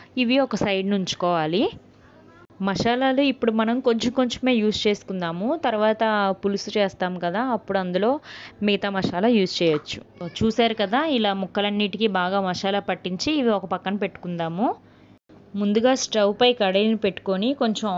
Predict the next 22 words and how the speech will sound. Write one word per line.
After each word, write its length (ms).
ఆయిల్ 260
వేసుకొని 500
అందులో 300
మసాలాలు 600
ఉంటాయి 260
కదా, 220
లవంగాలు, 680
చెక్క, 280
అవి 160
ఫ్లేవర్ 400
కోసం 200
కొంచెం 220
కొంచెం 300
యాడ్ 200
చేసుకుంటాం 520
అన్నమాట 320
అవి. 160
So 60
ఇప్పుడు 220
కట్ 200
చేసి 220
పెట్టుకున్న 320